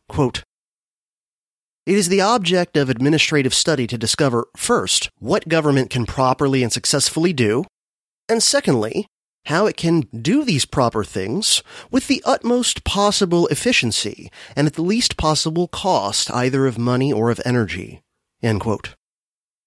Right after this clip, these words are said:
Notice, by the way, he says he wants to figure out not what the government should do,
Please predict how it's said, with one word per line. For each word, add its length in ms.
Notice, 240
by 160
the 100
way, 340
he 200
says 380
he 100
wants 220
to 80
figure 340
out 240
not 180
what 120
the 100
government 400
should 380
do, 320